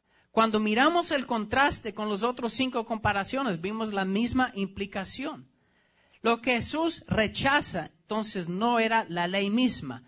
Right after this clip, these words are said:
sino las distorsiones de la ley en su hoja. Lo que rechaza son las distorsiones de la ley. Vamos a ver un momento por qué ellos hacían esto. Número dos,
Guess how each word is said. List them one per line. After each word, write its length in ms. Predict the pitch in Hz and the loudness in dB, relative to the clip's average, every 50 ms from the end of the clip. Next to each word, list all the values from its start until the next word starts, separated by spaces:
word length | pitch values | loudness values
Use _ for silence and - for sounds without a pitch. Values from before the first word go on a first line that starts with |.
| _ _ _ _ | _ _ _ _
sino 340 | - - 196 196 196 196 196 | -10 -6 -6 -4 -2 -2 0
las 260 | 95 196 95 180 - | 0 -2 -2 -4 -4
distorsiones 1300 | 175 180 - - - - 180 160 151 - - - - - 220 214 214 196 160 113 107 107 - - - _ _ _ | -4 -4 -4 -4 -4 -4 -4 -4 -2 -4 -4 -6 -4 -2 -2 -2 -2 -2 -4 -8 -12 -14 -16 -18 -20 _ _ _
de 140 | - 135 127 | -12 -10 -10
la 160 | 127 120 120 | -10 -10 -12
ley 260 | 117 117 110 107 - _ _ _ _ | -14 -16 -16 -18 -20 _ _ _ _
en 120 | 127 123 | -12 -12
su 200 | - - 160 147 | -10 -8 -6 -4
hoja. 340 | 143 135 101 101 120 - _ _ _ _ _ _ _ _ _ _ | -4 -4 -6 -8 -14 -20 _ _ _ _ _ _ _ _ _ _
Lo 140 | - 160 160 | -10 -8 -8
que 80 | 180 | -8
rechaza 580 | 165 160 160 156 - 214 208 214 214 214 - 220 | -8 -8 -8 -8 -2 0 0 0 0 0 -2 -4
son 220 | - - 202 185 | -4 -4 -4 -4
las 160 | 190 185 170 175 | -4 -4 -4 -6
distorsiones 1040 | 185 175 - - - 180 165 - - - - 226 220 208 190 156 117 107 - - _ _ _ - _ _ _ | -6 -8 -6 -6 -6 -6 -4 -4 -6 -4 -2 0 0 0 -2 -4 -8 -10 -12 -16 _ _ _ -20 _ _ _
de 100 | - 160 | -6 -4
la 140 | 147 143 143 | -4 -2 -4
ley. 320 | 139 135 127 117 98 107 - _ _ _ _ | -4 -6 -8 -10 -10 -14 -20 _ _ _ _
Vamos 320 | - 160 175 202 220 214 214 | -4 -4 -2 -2 -2 -2 -2
a 40 | |
ver 120 | 190 190 190 | -2 -2 -2
un 80 | 190 | 0
momento 500 | 196 196 190 196 214 220 214 - 233 220 | 0 0 0 0 0 -2 2 0 0 2
por 160 | - 208 185 - | 2 -2 -2 0
qué 120 | - 185 | 0 0
ellos 260 | 180 180 190 180 202 | 2 2 2 0 0
hacían 320 | 185 - - 202 180 185 202 | -4 -4 -4 -4 -2 0 0
esto. 280 | 208 196 208 - 156 | 0 -2 -2 -4 -4
Número 260 | 165 202 233 240 233 | -2 0 2 2 4
dos, 340 | 240 262 240 160 - - - | 4 4 4 2 0 -8 -14